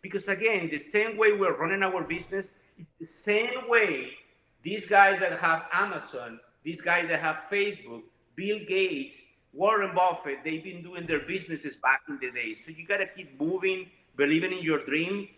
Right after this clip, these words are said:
and making sure that you do something for society, focusing what the solution that can you deliver, and you're gonna have not only revenue, you're gonna have success,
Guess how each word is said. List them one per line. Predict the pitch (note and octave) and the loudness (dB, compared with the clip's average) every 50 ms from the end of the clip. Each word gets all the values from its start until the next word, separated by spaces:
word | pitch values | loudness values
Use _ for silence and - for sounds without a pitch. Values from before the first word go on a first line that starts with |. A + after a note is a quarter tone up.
| _ _ _ - | _ _ _ -10
and | D3+ C#3+ C#3 C#3 | -8 -6 -2 0
making | D#3 G3 B3 C4+ C4 - C#4+ C4+ B3+ | 0 0 0 0 -2 -6 -6 -6 -6
sure | - - A3+ G3+ G3+ F#3+ | -4 2 4 4 4 4
that | E3+ F3 E3 D#3+ D3 | 2 -2 -4 -6 -6
you | D#3+ E3 F3 F#3+ G3+ G#3 G#3+ G#3 | -8 -8 -4 -2 -2 -2 -2 -2
do | E3+ G3+ G3 | -2 -4 -4
something | F3+ - - G3 F#3 F3+ F3+ - F#3+ F3 | -2 0 2 2 2 2 0 -4 -6 -6
for | E3 - F3 E3 D3+ | -4 -2 -2 -2 -2
society, | - - D3+ C#3+ - - E3 E3+ E3 D#3 D3 B2 A2 - - - - - - - | -2 -4 -6 -6 0 6 8 8 8 8 6 4 2 -2 -6 -10 -14 -18 -20 -20
focusing | - - - G#3+ A#3 B3 B3 B3 C4 B3+ A#3+ - A#3 A#3 G#3+ F#3 | -18 0 6 8 8 8 8 4 0 -4 -6 -6 -6 -6 -2 2
what | G3 F#3+ F#3 - - | 2 2 2 0 -4
the | F3+ F3 | -8 -8
solution | - - - E3+ E3+ F#3 G3 G3 - G3+ G3+ F#3+ | -8 -8 -8 -8 -8 -8 -8 -6 -4 -4 -2 -2
that | F3+ E3+ E3 - | -2 -4 -4 -4
can | E3+ D#3 D3+ | -6 -6 -4
you | D3 D#3+ D#3+ | -2 -2 0
deliver, | D3 D3 C3+ C3 C#3+ E3 F#3+ F#3+ A#3 B3 A#3+ A#3+ - - - - _ _ _ _ _ - | 0 0 0 0 0 0 2 2 4 2 2 0 -4 -10 -14 -16 _ _ _ _ _ -12
and | B2 B2+ C3 | -10 -6 -4
you're | C3+ C#3+ D3+ | -2 -2 0
gonna | D#3+ D3+ C3+ | 2 2 4
have | C3+ C3+ B2 B2 B2+ | 4 4 2 2 0
not | B2+ B2+ | -2 0
only | C3 B2+ B2 A#2 A2+ G#2+ | 0 0 0 -2 -2 -4
revenue, | F#2+ G#2 A#2 C3+ D#3 F3+ G3 G#3 A3 A3+ A3+ G#3+ - _ _ _ _ _ - | 0 4 6 6 6 6 4 0 -2 -4 -6 -8 -10 _ _ _ _ _ -8
you're | C3+ B2+ | -4 -2
gonna | C#3 D3 C#3 A#2+ | 0 2 2 2
have | C3 B2+ B2+ | 2 0 0
success, | - - G2+ - - - - C#3+ D#3+ F#3+ - - | -4 -8 -14 -14 -8 -2 2 4 4 4 4 2